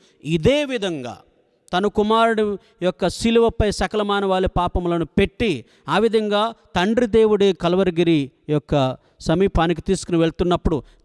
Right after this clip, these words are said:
తాను కూడా ఇంతే ఆనందంతో, ఇంతే సంతోషంతో తన కుమారుని అర్పించబోతున్నాడు. తన కుమారుడు ఈ విధంగా లోకానికి రక్షణ తీసుకుని రాబోతున్నాడని తండ్రి దేవుడు ఈ యొక్క అబ్రహాముని యొక్క బలిలో చూచి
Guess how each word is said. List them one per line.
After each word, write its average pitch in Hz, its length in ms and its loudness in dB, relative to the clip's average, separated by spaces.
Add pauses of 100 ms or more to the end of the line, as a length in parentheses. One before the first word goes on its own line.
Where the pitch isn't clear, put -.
తాను 226 320 2
కూడా 180 440 0
ఇంతే 226 440 0
ఆనందంతో, 185 840 0
ఇంతే 226 380 -2
సంతోషంతో 175 880 -2 (280)
తన 180 140 2
కుమారుని 185 640 0
అర్పించబోతున్నాడు. 196 1300 -2 (260)
తన 196 140 0
కుమారుడు 196 720 0 (240)
ఈ 190 80 0
విధంగా 190 360 0
లోకానికి 185 440 0
రక్షణ 190 320 -4
తీసుకుని 220 460 -6
రాబోతున్నాడని 180 920 -2 (280)
తండ్రి 226 280 -4
దేవుడు 180 460 -2 (180)
ఈ 190 80 0
యొక్క 202 260 -2
అబ్రహాముని 185 800 0
యొక్క 175 200 -4
బలిలో 170 720 0 (460)
చూచి 233 500 0